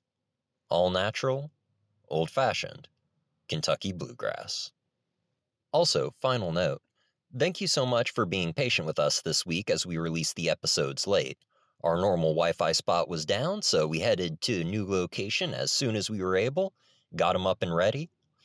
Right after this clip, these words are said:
and look out for this Tuesday where we're gonna be dropping our first episode of the Bluegrass Podcast proper. That's gonna be Trimagrant Part One this Tuesday.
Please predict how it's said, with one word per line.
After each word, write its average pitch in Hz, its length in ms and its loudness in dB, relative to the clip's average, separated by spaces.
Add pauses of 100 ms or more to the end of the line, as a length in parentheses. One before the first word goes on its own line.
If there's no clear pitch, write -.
(160)
and 82 120 -2
look 202 180 2
out 101 200 2
for 90 160 -4
this 113 280 0
Tuesday 139 480 0
where 113 180 0
we're 92 180 0
gonna 90 200 -2
be 82 160 -4
dropping 95 460 0
our 71 160 -2
first - 480 -2
episode 101 520 2
of 107 60 -4
the 82 60 -8
Bluegrass 80 440 0
Podcast 73 640 0
proper. 117 520 0 (540)
That's 82 220 0
gonna 87 180 0
be 76 180 -2
Trimagrant 120 600 0 (180)
Part - 300 2
One 123 360 0 (360)
this 82 340 -2
Tuesday. 64 560 -2